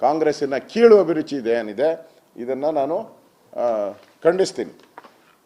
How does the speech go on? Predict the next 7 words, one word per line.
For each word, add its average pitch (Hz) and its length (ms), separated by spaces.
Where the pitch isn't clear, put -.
ನಾನು 196 240
ನಿಮಗೆ 185 540
ಮತ್ತೆ 196 300
ಇನ್ನೊಂದು 190 240
ಪ್ರಶ್ನೆ, 143 360
ನಾನು 95 220
ನಿಮ್ಮ 151 180